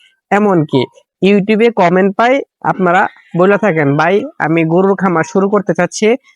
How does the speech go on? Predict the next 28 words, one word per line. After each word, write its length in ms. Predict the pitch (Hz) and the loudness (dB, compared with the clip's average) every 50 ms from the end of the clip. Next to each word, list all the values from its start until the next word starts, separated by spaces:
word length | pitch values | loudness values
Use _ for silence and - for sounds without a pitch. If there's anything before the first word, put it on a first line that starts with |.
| _ _ - | _ _ -4
আমি 160 | 160 175 170 | -2 -2 -2
কি 140 | 175 - 185 175 | -2 -2 -2 0
জাতের 260 | 190 185 185 196 185 | 0 0 0 0 0
গরু 180 | 185 190 196 196 | 2 2 2 2
দিয়ে 220 | 185 190 185 185 | 2 2 0 0
খামার 280 | 170 180 185 165 156 151 | 0 -2 -2 -2 -2 -4
শুরু 240 | - - 175 180 175 | -2 0 0 0 0
করব?" 320 | 180 175 156 135 - - - _ _ _ - | 0 0 0 -2 -4 -6 -8 _ _ _ -2
অনেক 320 | 180 208 214 220 214 180 | 0 0 2 0 0 0
ভাইজানদেরকেই 800 | 180 180 185 180 185 208 214 202 214 208 214 - 240 233 247 254 - - | 0 0 0 0 0 0 0 0 0 0 0 0 0 0 0 0 0 -2
আমি 180 | - 180 190 196 | -2 -2 0 0
কমেন্টে 460 | 190 - 190 190 196 190 196 190 202 202 | 0 0 0 0 0 0 0 0 0 0
রিপ্লাই 380 | 196 214 220 214 - 196 175 170 | 2 0 0 0 0 -2 -2 0
দিয়ে 240 | 180 196 220 240 226 - - _ | 0 2 2 0 0 -2 -4 _
অল্প 300 | 202 196 208 208 214 196 | -2 -2 0 0 -2 0
স্বল্প 260 | 175 196 180 175 - | 0 0 0 0 0
উপকার 420 | 208 196 202 220 208 214 208 196 185 | -2 -2 0 -2 0 0 0 -2 0
করতে 260 | 185 175 165 - 190 | -2 -4 -2 -2 -4
সক্ষম 380 | 175 - 202 196 - - 196 175 175 | -4 -2 -4 -4 -2 -2 -2 0 0
হয়েছি, 420 | 180 185 185 180 - 233 254 285 302 - - - _ _ | 0 0 0 -2 -2 -2 -2 -2 -4 -8 -16 -20 _ _
কিন্তু 240 | - 247 233 214 220 208 | -2 0 0 0 0 0
আজকে 400 | 202 220 226 - - - - 254 254 - | 0 0 -2 -4 -6 -4 -2 -2 0 0
একদম 340 | 214 226 220 214 226 233 226 196 | 0 0 0 0 2 2 2 2
ব্যতিক্রম 500 | 220 247 226 - 240 - 240 240 220 202 | 2 0 0 0 -2 0 0 0 0 0
টাইপের 340 | 202 185 175 170 190 190 | 0 -2 -2 -2 0 0
একটা 280 | 185 175 156 - - 175 | 0 0 0 0 -2 -2
ভিডিও। 400 | 165 185 190 185 196 196 220 277 - - - - _ - 196 185 | 0 0 0 0 2 0 0 0 -2 -8 -14 -20 _ -4 0 0
যদি 260 | 233 254 226 208 214 | 2 2 2 2 2